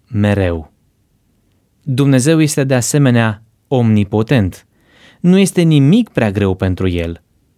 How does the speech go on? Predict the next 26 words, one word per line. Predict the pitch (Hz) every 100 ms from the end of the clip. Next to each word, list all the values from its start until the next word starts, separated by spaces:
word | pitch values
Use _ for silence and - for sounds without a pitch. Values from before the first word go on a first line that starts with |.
| _
Ceea | - 131
ce | 120 127
pentru | 123 113 113
tine | 135 147
este | 127 - 113 101 -
imposibil, | 131 147 143 107 - - 139 95 95 123 _ _ _
pentru | - 156 147 147
el | 139 170
nu | 175 165
reprezintă | 156 143 131 151 151 147 135 -
nicio | 131 131 160 202 143
dificultate. | 117 110 120 113 147 151 98 92 90 _ _ _ _
Așa | - 113 143
că, | 123 117 135 180 _ _ _ -
cere | 156 139 120
ajutorul. | 107 107 117 120 90 82 - _ _ _ _ _ _ _ _ _
Iar | - 101
ultimul | 101 170 208 175 160
motiv, | 123 101 90 104 - _ _ _ _ _
te | - 113 -
poți | 127 151 151 175
baza | 120 107 95 123 123
pe | 120
Dumnezeu | 104 98 92 90 87 107 113 131 135 _ _ _ _
pentru | - 101 95
ajutor. | 101 95 104 104 92 87